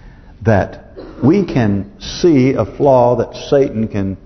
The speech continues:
take, like, like he did our country. We got flaws, don't we, as a country?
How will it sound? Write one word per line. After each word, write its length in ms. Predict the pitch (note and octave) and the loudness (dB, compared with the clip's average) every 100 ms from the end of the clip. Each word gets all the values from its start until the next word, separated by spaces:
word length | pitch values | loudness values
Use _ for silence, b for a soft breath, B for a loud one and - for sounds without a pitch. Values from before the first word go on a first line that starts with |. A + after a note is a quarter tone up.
| b b b - | b b b -2
take, 280 | C#3+ C#3+ B2 | 0 0 0
like, 400 | C#3 - - B2+ | 0 -2 -8 -4
like 200 | C#3+ D3+ | -4 -2
he 120 | C#3 | 0
did 240 | C3 D3+ | 2 4
our 300 | C3+ B2+ - | 4 0 -2
country. 400 | C#3 G2+ F#2+ E2+ - - - b b b | -4 -4 -6 -12 -14 -20 -20 b b b
We 120 | F3+ G3 | -2 0
got 260 | B2+ - | 0 0
flaws, 500 | C3 - G2+ - E2+ | 0 0 0 -4 -4
don't 240 | A2+ F2+ E2 | -2 -2 -6
we, 140 | E2+ - - - - | -12 -16 -20 -20 -6
as 140 | G#2 F2+ | -4 -2
a 40 | |
country? 420 | G#2+ C3+ C#3+ F#3+ | 0 -2 -2 -8